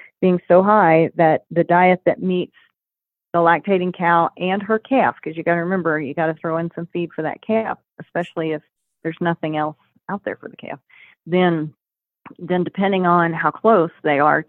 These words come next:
to, um, some of those commodities and things, that could be two fifty to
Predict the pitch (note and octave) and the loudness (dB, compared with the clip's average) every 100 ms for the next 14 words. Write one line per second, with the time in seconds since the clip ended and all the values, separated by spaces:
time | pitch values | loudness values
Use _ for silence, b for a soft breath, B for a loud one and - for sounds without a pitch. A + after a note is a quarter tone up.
0 | - E3 D#3 D3+ D3 D3 C3+ - _ C#3+ | -2 2 4 2 0 -2 -6 -18 _ -6
1 | C#3+ C#3 C#3 _ F3 D3+ D3 - D#3 C#3+ | -4 -6 -8 _ 0 0 -2 -2 0 2
2 | C#3+ D3 C#3+ D3 - C#3 D3 D3+ _ _ | 0 -4 -6 -6 -4 -2 -2 -6 _ _
3 | - D3 - F3+ - F3+ - F#3+ F#3+ F#3 | 0 0 0 -2 0 0 2 2 2 0
4 | F#3 G3 F#3 F3 | 0 2 4 2